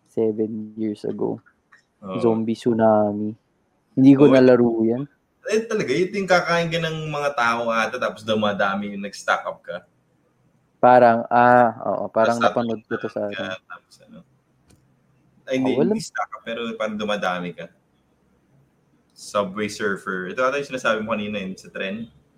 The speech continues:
Speaker 1: Oo. An-, ano ba yung sinabi ko kanina?
Speaker 2: Nasa tren.
Speaker 1: Subway. Jetpack Joyride pala, iba pala yun. Ah,
Speaker 2: Yung
Speaker 1: ito,
Speaker 2: mga
Speaker 1: oo.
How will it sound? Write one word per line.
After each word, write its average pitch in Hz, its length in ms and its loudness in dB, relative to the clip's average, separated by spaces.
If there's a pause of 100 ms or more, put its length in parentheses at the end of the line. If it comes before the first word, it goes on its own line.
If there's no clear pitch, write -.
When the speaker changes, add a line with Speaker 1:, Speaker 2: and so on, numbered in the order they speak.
Speaker 1:
Oo. 113 480 0 (220)
An-, 139 180 -6 (140)
ano 165 160 2
ba 185 80 0
yung 220 160 0
sinabi 190 240 6
ko 180 160 2
kanina? 127 480 0 (1200)
Speaker 2:
Nasa 160 240 0
tren. - 260 4
Speaker 1:
Subway. 160 160 2 (680)
Jetpack 202 600 4
Joyride 185 540 8
pala, 180 320 6
iba 156 160 4
pala 139 240 2
yun. 139 400 0 (640)
Ah, 165 220 8
Speaker 2:
Yung 202 80 6
Speaker 1:
ito, 254 160 8
Speaker 2:
mga 165 100 8
Speaker 1:
oo. 147 300 4